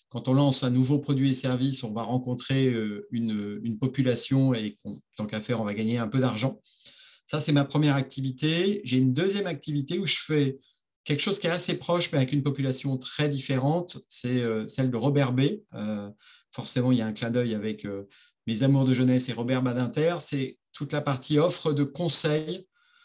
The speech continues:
en, euh, communication, marketing et puis, euh, tout simplement, euh, stratégie et développement pour les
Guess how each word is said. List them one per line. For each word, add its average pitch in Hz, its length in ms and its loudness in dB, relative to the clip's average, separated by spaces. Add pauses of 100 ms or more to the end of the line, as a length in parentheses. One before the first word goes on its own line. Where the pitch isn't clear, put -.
(220)
en, 147 580 2
euh, 127 200 2
communication, 147 840 0
marketing 147 720 0
et 131 100 2
puis, 139 280 0
euh, 120 80 0
tout - 140 -10
simplement, 135 560 2
euh, 113 80 -2
stratégie 131 560 0
et 127 60 2
développement 127 580 0
pour 139 180 -4
les 131 380 0